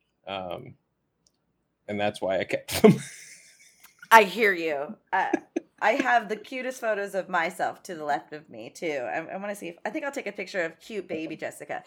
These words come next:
Speaker 2: There was an
Speaker 1: Oh, there you go.
Speaker 2: era, there was an era where I hit the ugly stick hard, and,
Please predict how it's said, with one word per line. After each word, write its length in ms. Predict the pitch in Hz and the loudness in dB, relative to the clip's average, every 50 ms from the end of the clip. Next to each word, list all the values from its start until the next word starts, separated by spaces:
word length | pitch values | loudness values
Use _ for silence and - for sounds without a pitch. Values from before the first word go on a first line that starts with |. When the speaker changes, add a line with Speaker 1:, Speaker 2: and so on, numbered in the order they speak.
| - - - - | -14 -20 -6 0
Speaker 2:
There 120 | - 240 262 | 4 6 6
was 180 | 277 277 226 | 6 4 2
an 120 | 233 220 190 | -2 -4 0
Speaker 1:
Oh, 140 | 170 131 - | 2 4 6
there 120 | - - | 6 8
you 60 | 180 175 | 8 6
go. 100 | 160 143 | 6 6
Speaker 2:
era, 240 | 135 135 135 135 - _ _ - - - | 6 4 2 -2 -6 _ _ -20 -10 -4
there 100 | - 226 | -2 0
was 100 | 262 254 | 0 0
an 100 | 226 208 | -2 -2
era 460 | - 165 190 185 175 170 165 160 156 - | 0 2 4 6 6 6 6 6 4 2
where 160 | - 165 160 | 4 6 8
I 180 | 165 165 165 165 | 8 8 8 6
hit 440 | 165 160 185 165 151 143 - - _ _ _ _ _ _ - | 2 -2 -2 0 0 0 -2 -6 _ _ _ _ _ _ -10
the 180 | - 170 - - | -6 -6 -2 0
ugly 340 | - 156 208 - 147 147 139 | 2 2 2 2 0 -4 -4
stick 320 | 139 - - 139 110 - - | -6 -6 -6 -6 -6 -6 -6
hard, 480 | - - 131 131 135 131 160 185 - _ _ - - - _ _ - | -6 -2 0 0 0 0 -4 -6 -12 _ _ -20 -20 -20 _ _ 0
and, 460 | - 190 175 165 160 156 156 143 - | 4 6 6 6 4 2 -2 -8 -10